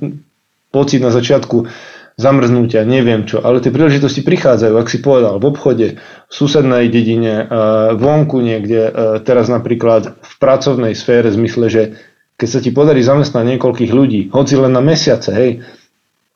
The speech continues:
a viem, že tu nejakí už aj boli, už sa tu pohybovali v meste, hej, lebo sú ich tu desiatky, u nás niekoľko sto, lenže to boli takí, ktorí povedali, že do mesiaca sú preč, hej, tak logicky, e, ani ich nezaškolím dovtedy, hej.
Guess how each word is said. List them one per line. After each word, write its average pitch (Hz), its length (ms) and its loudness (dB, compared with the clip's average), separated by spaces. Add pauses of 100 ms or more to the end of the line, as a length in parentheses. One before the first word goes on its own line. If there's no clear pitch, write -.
(160)
a 113 160 -2
viem, 151 160 4
že - 80 -6
tu 147 80 4
nejakí 147 260 0
už 143 220 2
aj 143 80 2
boli, 156 240 2
už 110 160 -8
sa 120 80 -8
tu 123 80 -8
pohybovali 131 480 2
v 110 100 -2
meste, - 240 -6
hej, 117 220 2
lebo 117 160 2
sú 127 160 2
ich 120 80 -4
tu 117 80 0
desiatky, 139 480 0
u 110 80 0
nás 113 160 0
niekoľko 120 320 0
sto, - 320 0 (420)
lenže 135 320 2
to 139 80 0
boli 127 240 2
takí, 127 240 0
ktorí 120 640 0
povedali, 123 400 2
že 117 100 2 (140)
do 127 140 -2
mesiaca 123 400 -2
sú 120 180 -8
preč, 117 320 0
hej, 110 220 -6
tak - 160 -10
logicky, 120 560 -2
e, - 500 -12
ani 120 540 0
ich 127 100 4
nezaškolím 123 460 0
dovtedy, 101 420 -4
hej. 95 180 -6